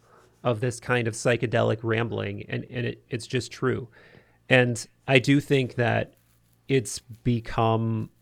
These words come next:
a big political sideshow where he's like this lightning rod now, and, um,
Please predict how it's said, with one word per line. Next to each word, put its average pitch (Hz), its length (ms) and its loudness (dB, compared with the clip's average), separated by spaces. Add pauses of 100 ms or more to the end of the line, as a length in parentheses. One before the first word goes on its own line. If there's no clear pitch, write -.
(140)
a 123 100 2
big 110 460 0 (120)
political 113 560 0
sideshow 113 880 2
where 107 160 0
he's 110 200 -2
like 110 160 0
this 110 160 -6
lightning 113 380 0
rod 110 380 2
now, 107 500 0
and, 101 200 -4 (520)
um, 104 360 -4